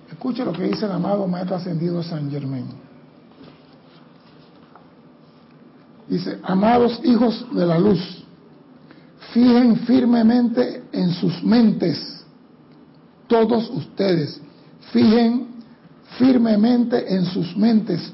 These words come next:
todos ustedes, fijen en sus conciencias que la magna presencia de Dios, yo soy, en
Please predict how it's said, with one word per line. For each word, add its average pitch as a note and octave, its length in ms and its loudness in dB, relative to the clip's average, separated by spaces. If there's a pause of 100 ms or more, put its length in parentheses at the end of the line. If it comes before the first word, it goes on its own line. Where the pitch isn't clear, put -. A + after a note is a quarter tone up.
(140)
todos A#3+ 380 2
ustedes, F#3+ 640 -2 (720)
fijen B3+ 400 4
en F#3+ 160 0
sus F#3 320 -2
conciencias G#3 1200 0 (540)
que F#3 160 0
la F3+ 180 0
magna A3 560 0
presencia A3 760 0
de - 200 0
Dios, G3+ 500 0 (220)
yo A3 260 -2
soy, - 560 -4 (160)
en A3+ 360 0